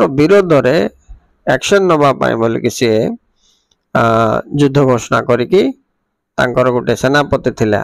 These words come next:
ମିର୍ଜାଫାର ବୋଲି, ତାକୁ ନିଜ ହାତକୁ ନେଇଯାଇକି ଯୁଦ୍ଧ କରିଥିଲେ। ଆଉ ସେଠି ସେ ବିଜୟ ଲାଭ କଲେ ରବର୍ଟ କ୍ଲାଇଭ and, ଆ,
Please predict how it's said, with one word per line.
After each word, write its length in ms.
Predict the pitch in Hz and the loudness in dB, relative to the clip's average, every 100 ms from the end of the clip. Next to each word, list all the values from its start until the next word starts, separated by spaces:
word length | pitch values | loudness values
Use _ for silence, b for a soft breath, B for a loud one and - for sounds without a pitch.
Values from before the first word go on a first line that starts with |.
| - | -2
ମିର୍ଜାଫାର 560 | 120 127 131 123 - 117 | -2 0 0 0 0 0
ବୋଲି, 220 | 113 113 - | 0 -2 -4
ତାକୁ 280 | - 123 123 | -4 -4 -2
ନିଜ 200 | 117 113 | -2 0
ହାତକୁ 380 | 110 107 120 117 | 0 0 -2 -2
ନେଇଯାଇକି 540 | 113 117 135 151 190 240 - _ b b b b _ _ - | -2 0 -2 0 -2 -2 -4 _ b b b b _ _ -2
ଯୁଦ୍ଧ 280 | 113 120 123 | -2 0 0
କରିଥିଲେ। 460 | 123 127 151 165 190 220 | 0 0 0 0 0 -2
ଆଉ 160 | 330 127 | -2 -2
ସେଠି 440 | 120 135 120 - 120 113 117 208 _ | 0 -2 -2 -2 -2 -2 -6 -14 _
ସେ 320 | - - 120 113 110 101 - _ | -12 -4 -2 0 -4 -8 -16 _
ବିଜୟ 300 | 117 123 131 | -4 0 2
ଲାଭ 200 | 127 120 117 | 4 2 0
କଲେ 240 | - 110 113 | -2 -2 0
ରବର୍ଟ 280 | 113 120 120 | 0 0 0
କ୍ଲାଇଭ 280 | 147 160 180 208 _ _ _ _ - - | 0 2 0 -4 _ _ _ _ -16 -6
and, 320 | 123 120 117 | -2 -2 0
ଆ, 100 | 110 | 0